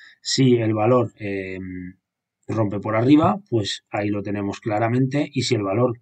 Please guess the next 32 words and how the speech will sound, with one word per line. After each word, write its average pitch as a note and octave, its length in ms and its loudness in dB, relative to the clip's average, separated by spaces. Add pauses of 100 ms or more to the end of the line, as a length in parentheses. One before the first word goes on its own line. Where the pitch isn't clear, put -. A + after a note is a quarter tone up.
por G2 160 -6
el F#2+ 80 -8
contrario, G#2+ 480 -2
pues F#2 160 -16
decide F#2+ 360 -4
irse A2 220 -2
a - 40 -8
la - 100 -12
zona G#2+ 220 -4
baja, E3 380 2 (440)
pues C3 180 6
vamos B2+ 320 4
a B2+ 100 4
ir C3+ 200 6
porque A#2 220 -2
hay A2 100 0
otra G#2 160 -8
cosa A2+ 300 -4
muy A2 280 0
interesante. G#2 760 -4
Yo A2+ 280 2
no G#2+ 180 -4
opero G#2 580 -6
en G#2 80 -6
corto, C3+ 400 0
¿de B2+ 80 -6
acuerdo? A#2 400 -2
No G#2+ 120 -2
me, G2 280 -6
no G#2 120 -4
me G2+ 100 -4
gusta. - 380 -4